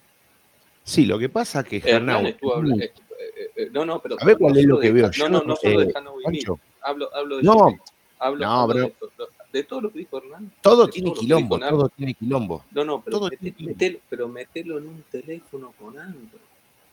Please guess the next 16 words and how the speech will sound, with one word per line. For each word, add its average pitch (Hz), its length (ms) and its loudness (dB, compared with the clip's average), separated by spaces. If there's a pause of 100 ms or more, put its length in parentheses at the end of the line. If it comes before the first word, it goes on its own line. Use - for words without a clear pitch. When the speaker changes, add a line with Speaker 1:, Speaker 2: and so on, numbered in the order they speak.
(100)
Speaker 2:
Metelo 139 500 -10
ahí, 170 340 -18
es - 260 -10
una 143 180 -20
bomba 143 560 -6
de 113 120 -10
tiempo 113 460 -8 (100)
todo. - 160 -20 (1500)
Speaker 1:
Totalmente. 151 520 2
Speaker 2:
Porque 143 120 2
Hernán, 170 200 2 (180)
o 120 240 0
Hernán, 160 500 -10 (800)
ti-, 117 200 -8
es 104 200 -8
decir, 107 340 -8